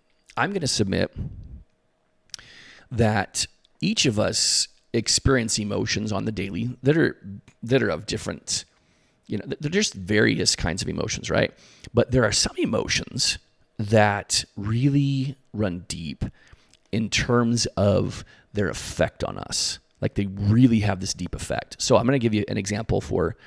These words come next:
uh, for me, okay? I, I am very susceptible to erratic.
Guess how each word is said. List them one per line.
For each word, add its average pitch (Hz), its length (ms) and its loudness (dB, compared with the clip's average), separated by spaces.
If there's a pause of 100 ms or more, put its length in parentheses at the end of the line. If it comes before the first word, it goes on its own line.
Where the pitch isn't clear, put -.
(480)
uh, 95 280 2
for - 140 -4
me, 143 220 2 (180)
okay? 90 220 -10 (2250)
I, 143 540 -2 (1900)
I 127 360 2 (760)
am 113 260 -4
very 117 400 2
susceptible - 640 -2
to - 140 -4
erratic. 98 680 -6